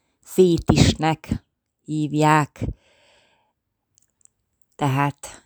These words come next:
itt is nagyon-nagyon finom lett az elnevezés. Nem az a bajom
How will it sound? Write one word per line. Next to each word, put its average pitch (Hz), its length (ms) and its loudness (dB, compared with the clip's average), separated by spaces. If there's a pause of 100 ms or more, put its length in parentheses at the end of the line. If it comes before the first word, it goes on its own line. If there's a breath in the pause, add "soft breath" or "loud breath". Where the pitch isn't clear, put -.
itt - 300 -8
is 147 260 -4
nagyon-nagyon 147 640 -2
finom 139 380 -4
lett 131 240 -6
az 135 120 -10
elnevezés. 113 960 -6 (2000)
Nem 233 220 2
az 277 140 0
a 180 140 0
bajom 160 600 -2